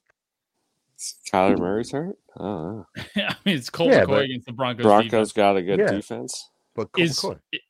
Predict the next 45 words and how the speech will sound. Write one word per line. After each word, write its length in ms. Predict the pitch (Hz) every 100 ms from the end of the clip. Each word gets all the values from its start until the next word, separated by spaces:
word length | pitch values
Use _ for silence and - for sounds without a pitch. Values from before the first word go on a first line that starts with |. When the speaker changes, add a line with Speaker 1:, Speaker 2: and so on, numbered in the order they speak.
| -
Speaker 2:
has, 280 | 139 151 -
does 280 | 131 131
Russell 340 | 135 147 110 147
Speaker 1:
Sis? 200 | - -
Speaker 2:
Wilson 100 | 165
still 260 | 139 - 135
have 160 | 123 127
a, 200 | 127 127
Speaker 1:
Huh? 220 | 123 202
Speaker 2:
a 40 | -
hematoma? 580 | 135 131 135 135 151 - _ _ _ _
Speaker 3:
Sis. 200 | - 110
Speaker 2:
Or 100 | 120
is 120 | 117
Speaker 1:
You 100 | 135
Speaker 2:
he, 40 | 101
Speaker 1:
got 260 | 110 123
Speaker 2:
uh, 240 | 120 113 110
one 180 | 110 120
of 60 |
the 60 | 113
world's 300 | 110 113 107
greatest 300 | - 110 101
healers? 400 | 110 104 110 - _ _ _ _ _ _ _ _ 403
Speaker 1:
If 840 | - _ _ _ - _ _ _ -
you 60 |
gotta 180 | 107 139
ask 240 | 117 147 -
if 60 |
he's 160 | 165 -
serious, 460 | 120 92 - - -
then 240 | 82 85 -
I 460 | - - _ _ -
think 160 | 117 -
we 80 | 92
Speaker 3:
Sis. 20 |
Speaker 1:
know 100 | 95
the 120 | 87
answer. 320 | 95 90 - - -
Speaker 2:
All 80 | 151
right, 120 | 143
Speaker 1:
Sis? 220 | 123 113 196
Speaker 2:
so 80 |
Car-, 200 | 147 - - _ _ -
y-, 180 | 143